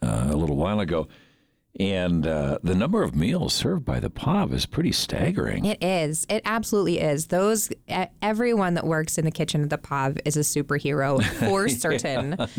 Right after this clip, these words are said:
Speaker 1: no doubt.
Speaker 2: Yes.
Speaker 1: So folks can help out with that. We urge you to help out with that. We are here to talk today about the Stamp Out Hunger Food Drive. Now, this is the one that is in conjunction with,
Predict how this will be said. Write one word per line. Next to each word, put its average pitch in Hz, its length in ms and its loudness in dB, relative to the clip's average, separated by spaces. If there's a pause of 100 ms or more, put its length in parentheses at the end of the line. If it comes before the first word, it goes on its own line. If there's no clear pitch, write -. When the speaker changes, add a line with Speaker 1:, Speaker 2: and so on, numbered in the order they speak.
(120)
Speaker 1:
no 110 80 -2
doubt. 85 400 0
Speaker 2:
Yes. 175 500 -2 (140)
Speaker 1:
So 139 380 0
folks 190 360 -2
can 143 140 0
help 131 240 0
out 131 100 0
with 107 100 0
that. 120 200 2
We 101 160 4
urge 107 200 0
you 104 60 2
to 90 80 2
help 95 160 -2
out 98 140 0
with 95 140 0
that. 101 140 2
We 147 140 2
are 160 120 2
here 98 140 0
to 92 80 -4
talk 107 280 0
today 101 260 2
about 90 280 2
the 78 120 2
Stamp 90 320 0
Out 82 140 0
Hunger 78 260 2
Food 101 240 0
Drive. 80 220 2
Now, 85 120 2
this 135 280 0
is 107 140 2
the 98 100 2
one 95 320 2 (540)
that 110 120 2
is 104 240 2
in 113 360 2
conjunction 101 920 2
with, 92 440 0